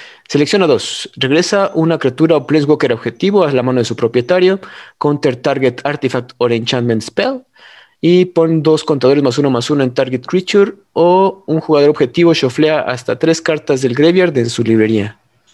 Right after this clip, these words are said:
Mm, sí, ahorita que lo veo sí está débil. <laughs>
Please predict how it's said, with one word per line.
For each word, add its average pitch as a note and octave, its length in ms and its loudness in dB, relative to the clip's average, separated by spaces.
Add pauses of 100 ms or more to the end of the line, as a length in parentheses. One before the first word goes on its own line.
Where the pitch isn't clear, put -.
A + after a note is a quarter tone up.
(1000)
Mm, B2+ 640 -4
sí, - 180 -4
ahorita D3 180 0
que A#2+ 120 -6
lo A#2+ 80 2
veo B2+ 100 2
sí C3+ 80 -6
está A2+ 160 -6
débil. B2 320 -4 (140)
<laughs> - 320 -4